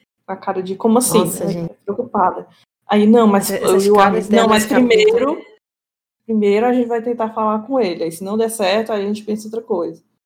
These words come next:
Speaker 1: Ele fala que só se fosse a última opção, aí ela já fica abanando a cabeça, "É, melhor assim, é isso mesmo.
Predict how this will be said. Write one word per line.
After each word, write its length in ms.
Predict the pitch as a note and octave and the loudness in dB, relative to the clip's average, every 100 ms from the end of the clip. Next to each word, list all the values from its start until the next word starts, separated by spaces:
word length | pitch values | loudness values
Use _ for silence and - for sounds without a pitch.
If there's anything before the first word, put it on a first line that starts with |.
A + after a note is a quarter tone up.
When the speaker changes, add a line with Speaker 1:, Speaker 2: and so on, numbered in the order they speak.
| _ _ _ _ _ _ _ _ - | _ _ _ _ _ _ _ _ -4
Speaker 1:
Ele 160 | F#3+ | -2
fala 260 | G3+ G#3 G3+ | 0 2 2
que 560 | A3 G3+ F#3+ F#3 F#3 F#3 | 4 4 6 6 4 2
só 340 | - - G#3+ | -2 -2 0
se 120 | G#3+ | 0
fosse 180 | B3+ B3+ | 0 2
a 40 | |
última 180 | B3+ C4 | 2 2
opção, 840 | B3+ C4+ - B3 B3 A#3+ G3 - - - | 0 -2 0 0 2 0 -2 -6 -14 -14
aí 360 | F#3+ G3 F#3+ | -8 -4 -2
ela 240 | F#3 G3 G3+ | -2 -2 -2
já 160 | G3+ | -2
fica 320 | G3+ G#3+ G#3+ A3+ G#3+ G#3+ G#3+ _ _ _ _ _ _ _ _ _ | -2 -6 -2 0 2 0 -4 _ _ _ _ _ _ _ _ _
abanando 420 | G3 G3+ A3 G#3 | -4 0 2 2
a 60 | G#3+ | 0
cabeça, 420 | G#3+ G3 F#3+ G#3 | -2 -4 -2 0
"É, 160 | G3 F3 | 0 -2
melhor 340 | F3 F#3+ F#3+ | -4 0 0
assim, 320 | G#3+ A3+ E3+ | 0 -2 -2
é 160 | F3 E3+ | -2 -4
isso 280 | G3 G3+ C#4 | -6 -4 0
mesmo. 420 | G#3+ - F3+ | 0 0 -6